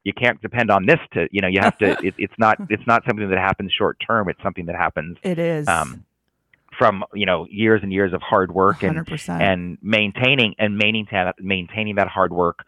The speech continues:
Speaker 1: on, on a daily basis." So, yeah, so
Speaker 2: Yeah.
Speaker 1: it's, uh, thank you for saying that. Yeah, I d-, obviously do look at our social media to make sure that it's, <laughs> it
Speaker 2: <laughs>
Speaker 1: represents the i-, the image and the brand that, that is Avalon Artists Group. But yeah, it's,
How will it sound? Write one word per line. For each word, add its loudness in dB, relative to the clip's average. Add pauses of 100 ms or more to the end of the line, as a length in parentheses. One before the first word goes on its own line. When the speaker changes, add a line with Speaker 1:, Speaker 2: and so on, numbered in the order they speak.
(340)
Speaker 1:
on, 4 (200)
on -4
a -10
daily -4
basis." -4 (140)
So, 0
yeah, 4 (120)
so 8
Speaker 2:
Yeah. 10
Speaker 1:
it's, 0 (360)
uh, 4 (140)
thank 4
you -2
for -2
saying 2
that. 4
Yeah, 2 (200)
I 4
d-, -4
obviously 4
do 0
look 4
at 4
our 2
social 0
media 2
to -12
make -2
sure 2
that 2
it's, -2 (440)
<laughs> -6
it 6
Speaker 2:
<laughs> -14
Speaker 1:
represents 4
the 2
i-, 4 (180)
the 4
image 4
and 4
the 4
brand 4
that, 4 (380)
that 4
is 4
Avalon 2
Artists -4 (180)
Group. 2
But 2
yeah, 4
it's, 0